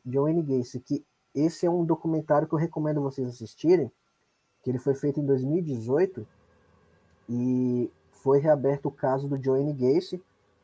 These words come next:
onde foram encontrados os restantes das vítimas, né? Como o Caverna disse, é, na sentença dele não foi, né, encontrado todos os corpos, então, ao passar dos anos, né, a família contestando por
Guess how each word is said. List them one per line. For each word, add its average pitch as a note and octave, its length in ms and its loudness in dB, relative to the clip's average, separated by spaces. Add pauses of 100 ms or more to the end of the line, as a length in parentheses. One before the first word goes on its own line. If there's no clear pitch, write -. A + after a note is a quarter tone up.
(140)
onde B2 240 -4
foram C#3 380 0
encontrados D3+ 800 0
os C#3 200 -4
restantes C#3 480 -4
das D3+ 200 0
vítimas, B2+ 460 -6
né? A#2 160 -8 (180)
Como A2 200 -6
o - 20 -14
Caverna A#2 500 -4
disse, C3+ 460 -4 (640)
é, G#2+ 420 -6
na G#2+ 160 -6
sentença B2 540 -6
dele C3+ 500 0
não C3+ 440 -6
foi, C#3 540 -2
né, B2+ 240 -8 (240)
encontrado A#2 640 -6
todos A#2+ 240 -6
os B2+ 120 -10
corpos, C3+ 480 0
então, B2+ 380 -2 (480)
ao A2 100 -4
passar C3 440 0
dos C3 320 -4
anos, D#3 320 2
né, D3+ 300 -4
a A2+ 120 -6
família C3 720 0
contestando C3+ 920 -4
por A2+ 400 -6